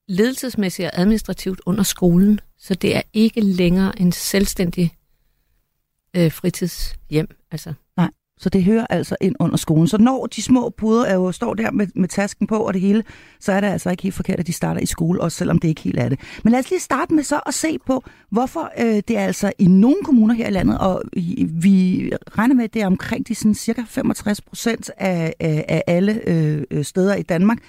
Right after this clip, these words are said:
Speaker 2: at man altså vælger at starte dem op her på den her side af sommerferien. Hvorfor er det, man gør det,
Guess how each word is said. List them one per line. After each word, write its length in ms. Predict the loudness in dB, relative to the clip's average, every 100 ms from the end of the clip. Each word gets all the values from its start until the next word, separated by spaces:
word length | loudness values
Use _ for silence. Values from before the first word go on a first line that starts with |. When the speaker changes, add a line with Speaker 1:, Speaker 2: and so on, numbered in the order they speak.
| _ _
Speaker 2:
at 120 | 0
man 140 | 2 0
altså 160 | -2
vælger 240 | -2 0 0
at 60 |
starte 260 | -2 -4 0
dem 100 | 0
op 140 | 0
her 140 | -2 -2
på 80 |
den 140 | 2 2
her 100 | 2
side 220 | 0 -2
af 80 | 0
sommerferien. 520 | 0 0 2 0 -2 -4 -20 _ _ _ -6
Hvorfor 220 | -4 -4
er 60 |
det, 100 | -4
man 100 | -4 -4
gør 100 | -6
det, 160 | -8